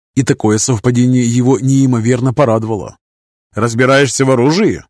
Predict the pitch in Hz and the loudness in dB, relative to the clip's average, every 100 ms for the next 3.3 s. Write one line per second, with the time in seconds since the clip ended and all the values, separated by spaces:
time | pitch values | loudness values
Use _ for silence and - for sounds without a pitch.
0 | _ _ 135 123 143 135 120 139 135 123 | _ _ -4 0 0 0 0 -2 0 0
1 | 123 131 120 123 127 120 151 143 123 101 | 2 0 0 -2 -2 -2 0 0 0 -4
2 | 87 107 123 - - 127 127 127 95 73 | -6 -4 -4 -4 -2 0 0 -2 -4 -6
3 | - - 50 | -14 -14 -18